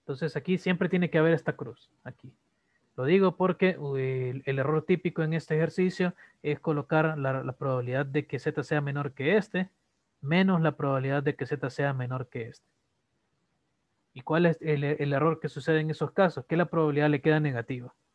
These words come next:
Entonces por eso ya está malo, porque las probabilidades están entre cero y uno. Entonces, bueno,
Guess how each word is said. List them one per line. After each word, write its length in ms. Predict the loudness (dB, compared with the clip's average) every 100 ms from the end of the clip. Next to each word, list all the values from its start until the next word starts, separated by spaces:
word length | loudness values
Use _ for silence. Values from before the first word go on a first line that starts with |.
| _ _ _ _ _ _ _ _ _ _ _ _ _
Entonces 240 | -8 -6
por 180 | -2 -4
eso 180 | -2 -2
ya 80 |
está 180 | -2 -2
malo, 320 | -4 -4 -6
porque 220 | -12 -12 -12
las 80 |
probabilidades 560 | -6 -4 -2 0 2 2
están 240 | -2 -4
entre 240 | -4 -4 -6
cero 220 | -4 -4
y 120 | -6
uno. 240 | -10 -12 _ _ _ _ _ _ _ _ _ _ _ _ _ _ _ _ _ _ _ _ _ _ _ _ _ _ _ _ _ _ -6
Entonces, 1080 | -6 0 0 2 2 4 2 -2 -6 -8 -6
bueno, 260 | -2 -2